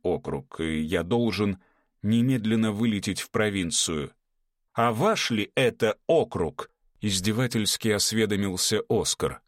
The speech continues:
«Почему новости о чрезвычайных происшествиях получаю я, а не вы?» «Хороший вопрос», подумал Клавдий и поймал взгляд Элеоноры, очень удивленный. «Значит,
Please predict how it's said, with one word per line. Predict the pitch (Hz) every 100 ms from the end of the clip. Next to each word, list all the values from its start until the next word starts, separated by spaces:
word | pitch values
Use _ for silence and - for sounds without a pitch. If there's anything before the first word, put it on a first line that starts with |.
| _ _ _ -
«Почему | 190 - 196 190 202
новости | 185 202 160 120 - -
о | 123
чрезвычайных | 117 131 131 123 139 151 135 135 131
происшествиях | - 139 139 - 214 - - 143 -
получаю | 170 156 151 - 160 160 170
я, | 147 180 185 87 -
а | 107
не | 113 120
вы?» | 120 123 82 67 _ _ _ _ _ _
«Хороший | - - 117 95 - 92
вопрос», | 95 - 90 80 -
подумал | - 85 85 80 82
Клавдий | - 92 82 69 76 65 - _ -
и | 90
поймал | 90 104 110 113 104
взгляд | 90 90 92 104 98 - -
Элеоноры, | 110 107 113 139 107 76 - _ _ _
очень | - - - - 80
удивленный. | 80 85 87 95 82 73 65 - _ _ _ _ _ -
«Значит, | 101 127 120 131 117